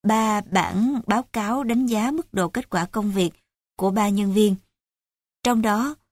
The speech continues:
một nhân viên được báo cáo đã làm việc rất kém trong năm vừa qua. Hai nhân viên, gồm một nam và một nữ, được báo cáo có hiệu quả làm việc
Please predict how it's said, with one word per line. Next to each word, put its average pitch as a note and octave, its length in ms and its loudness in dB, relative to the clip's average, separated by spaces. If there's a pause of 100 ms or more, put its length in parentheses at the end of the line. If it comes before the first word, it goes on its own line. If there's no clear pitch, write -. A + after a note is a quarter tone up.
(320)
một G#3 340 2
nhân A#3 240 2
viên A3+ 280 2
được F#3+ 160 0
báo G#3 160 -2
cáo A#3 400 -4 (380)
đã F#3 220 2
làm A3+ 340 2
việc F3 200 0 (180)
rất B3+ 280 -6
kém A3+ 320 -2 (160)
trong G3 240 0
năm G3 220 0
vừa F#3+ 120 0
qua. F#3+ 360 -2 (680)
Hai A#3 140 0
nhân A3 220 0
viên, A3 240 4 (400)
gồm G3 300 4
một F#3 260 -2
nam A3+ 300 2
và G3 140 -2
một F3 220 -2
nữ, F3+ 320 0 (500)
được G3 240 2
báo A#3 160 -2
cáo A#3 340 -4
có C#4+ 140 -6
hiệu B3 240 0
quả F3+ 220 -2
làm G#3 240 -2
việc E3+ 180 -2